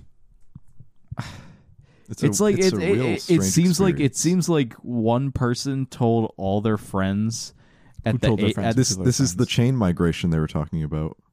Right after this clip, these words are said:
Speaker 2: Yeah.
Speaker 3: It's, it's Florida itself is the land bridge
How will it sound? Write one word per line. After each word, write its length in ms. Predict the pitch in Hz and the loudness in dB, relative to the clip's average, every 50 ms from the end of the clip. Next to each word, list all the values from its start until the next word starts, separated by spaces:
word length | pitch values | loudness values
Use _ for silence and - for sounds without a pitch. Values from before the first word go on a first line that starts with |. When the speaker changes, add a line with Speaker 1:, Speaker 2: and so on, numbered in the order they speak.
| _ _ - - - - - - | _ _ -20 -18 -14 -12 -4 0
Speaker 2:
Yeah. 240 | 143 139 120 127 | 0 2 4 4
Speaker 3:
It's, 220 | 127 107 - - - | 2 2 0 -2 -2
it's 200 | 151 147 135 - | -2 -2 -2 -4
Florida 640 | - - - - 143 147 165 180 185 185 185 175 - | -10 -14 -4 -2 0 2 2 2 2 0 0 -2 0
itself 580 | 165 143 - - - - 175 156 139 120 - - _ 143 | -2 -2 -2 -2 -4 0 2 2 2 0 -2 -4 _ -2
is 160 | 135 127 131 | -2 0 0
the 80 | 131 120 | -2 0
land 420 | 113 113 113 113 117 120 120 107 | 0 2 2 2 4 2 2 2
bridge 580 | - 120 104 90 87 87 90 95 - - - | 2 0 2 2 0 -2 -4 -8 -12 -14 -16